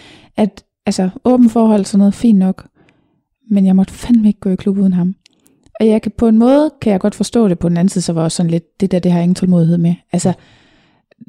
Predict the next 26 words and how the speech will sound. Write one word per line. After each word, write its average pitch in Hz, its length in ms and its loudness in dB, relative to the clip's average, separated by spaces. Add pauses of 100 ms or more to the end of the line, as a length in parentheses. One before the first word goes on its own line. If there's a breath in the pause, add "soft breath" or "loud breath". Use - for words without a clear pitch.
(180)
den 208 280 2
intimitet, 196 680 -2
man 185 120 0
deler 190 280 0
med 170 140 0
sin 180 180 -2
partner, 180 460 -2
vil 185 260 -2 (340)
til - 120 -2
enhver 196 300 2
tid 202 240 -2
være 180 280 -2
noget 180 200 -2
andet, 202 340 2
end 185 120 0
den 185 180 2
intimitet, 185 600 -2
man 170 140 -2
har 185 140 2
med 175 140 2
en, 165 100 2
man 165 160 2
møder 175 180 2
i 170 60 -2
klub. - 360 -8
Altså, 170 240 -8